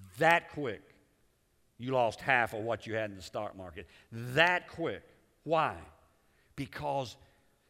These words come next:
in this world system, it is going to fluctuate. It is going. There are going to be great times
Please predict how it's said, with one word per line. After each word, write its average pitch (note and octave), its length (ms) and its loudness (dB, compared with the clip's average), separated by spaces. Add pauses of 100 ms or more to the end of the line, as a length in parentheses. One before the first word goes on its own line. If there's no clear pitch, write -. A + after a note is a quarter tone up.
(320)
in B2 240 -4
this D#3 260 -6
world D#3+ 460 -2
system, - 720 -8 (1900)
it E3 200 0
is C#3+ 200 -4
going D#3+ 460 0 (140)
to C#3 100 -8
fluctuate. A2+ 720 -6 (520)
It F3 320 0
is C3+ 220 -6
going. C#3+ 400 0
There E3+ 180 4
are D3+ 120 4
going E3+ 360 0
to D#3+ 80 -2
be D#3 220 -2
great D#3+ 760 -2
times F3+ 520 -2